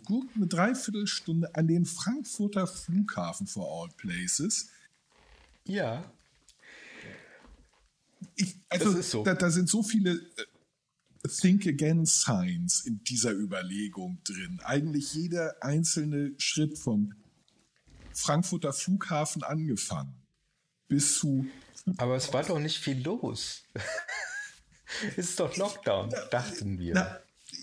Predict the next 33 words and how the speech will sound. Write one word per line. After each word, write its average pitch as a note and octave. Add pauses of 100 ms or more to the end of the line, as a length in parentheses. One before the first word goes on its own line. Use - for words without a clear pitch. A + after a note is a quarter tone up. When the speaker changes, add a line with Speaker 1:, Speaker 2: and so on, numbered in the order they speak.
(240)
Speaker 1:
ja, C3+
also, C3+
äh, C#3
in, C#3+
in C#3
Zu-, - (220)
in B2+
Zukunft. - (1300)
Speaker 2:
Ja. A2+
Speaker 1:
Kleiner A2
Tipp A2
an F3
Rand. G2
Wenn, D3+
wenn D#3+
du E3+
gla-, A#2+
also B2+
es -
ist -
mein, C3+ (960)
so A#2
mache B2+
ich -
das. - (500)
Wenn D3 (260)
ich A3
denke, F3+
ich -
habe -
eine C3
klasse -
Idee, B2+